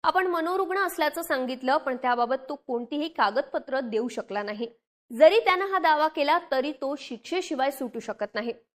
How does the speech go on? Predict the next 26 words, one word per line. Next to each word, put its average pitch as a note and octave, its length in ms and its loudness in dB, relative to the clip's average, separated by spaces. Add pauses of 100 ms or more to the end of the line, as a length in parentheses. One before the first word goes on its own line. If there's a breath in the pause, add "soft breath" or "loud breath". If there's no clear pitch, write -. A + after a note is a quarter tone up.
(160)
कारण A#3 240 4
असा A#3 220 -2
दावा G#3+ 300 4
केला C#4+ 320 4 (100)
तरी C#4 160 -2
त्या C#4+ 140 2
आरोपीच्या C4+ 560 0
तीन F4+ 400 -2
वैद्यकीय B3 520 0
तपासण्या A3 460 -2
होतात A3 280 0 (400)
आणि F4 160 0
त्यातून F4+ 360 2
तो G4 240 0
मानसिकदृष्ट्या D4 760 -2
अस्थिर D#4 460 -4
असल्याचं B3 460 -2
सिद्ध B3 320 -4
व्हावं A#3 300 2
लागतं. G#3 340 0 (520)
पण F#4+ 160 2
विजय F4+ 300 0
खैरनार F4+ 480 4
याने E4+ 240 -2
हे E4+ 80 -2
कृत्य E4 420 0